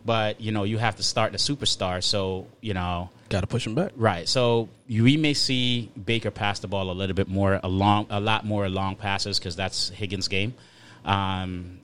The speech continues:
Speaker 1: so Higgins is a good play. Landry is always a good play.
Speaker 2: Peoples look good too, man. Peoples, uh,
Speaker 1: Peoples, Peoples look good, but I, I, a lot of people picking Pe-, Peoples up off of waivers. I get it,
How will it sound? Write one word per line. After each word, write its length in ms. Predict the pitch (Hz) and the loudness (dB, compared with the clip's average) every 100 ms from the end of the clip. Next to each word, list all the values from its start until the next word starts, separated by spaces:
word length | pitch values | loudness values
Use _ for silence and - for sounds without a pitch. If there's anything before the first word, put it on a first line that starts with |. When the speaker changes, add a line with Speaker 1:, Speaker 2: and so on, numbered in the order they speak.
| _ | _
Speaker 1:
so 480 | - 110 98 95 92 - | 2 4 4 0 -6 -8
Higgins 360 | 110 120 113 107 | -4 -2 -2 -2
is 100 | 92 | -2
a 40 | |
good 200 | 92 95 | -2 -4
play. 380 | - 95 92 90 | 2 2 2 -2
Landry 360 | 98 101 101 98 | -2 -2 0 -2
is 100 | 87 | 0
always 320 | 107 101 82 | 0 0 -4
a 60 | 85 | -8
good 160 | 80 | -10
play. 220 | 92 78 - | -10 -10 -6
Speaker 2:
Peoples 400 | 226 311 - 147 | -4 -4 -2 -2
look 160 | 151 | 0
good 200 | 165 175 | 2 2
too, 200 | - 339 | 0 -2
man. 240 | 165 214 226 - - | 0 -4 -6 -12 -4
Peoples, 400 | 190 196 196 - | 2 2 2 6
uh, 60 | |
Speaker 1:
Peoples, 500 | 302 330 320 233 185 156 | 6 6 2 0 -4 -2
Peoples 340 | 285 294 220 | 0 0 -2
look 220 | 196 135 | -2 0
good, 260 | 139 156 107 | 2 2 2
but 160 | 117 | 0
I, 260 | 110 127 127 | 4 2 2
I, 240 | 123 123 - - _ _ _ - | 2 0 0 -12 _ _ _ -2
a 80 | 110 | 2
lot 160 | 151 | 2
of 60 | 156 | 2
people 200 | 165 147 | -2 -2
picking 320 | - 143 123 | -2 -2 -4
Pe-, 160 | 139 127 | -6 -4
Peoples 400 | 135 127 123 120 | 0 0 0 -4
up 160 | 131 | -4
off 180 | 110 107 | -6 -6
of 80 | 101 | -4
waivers. 380 | 113 123 113 87 | -2 -2 -4 -6
I 80 | 87 | -4
get 220 | 101 | 0
it, 120 | 120 | 0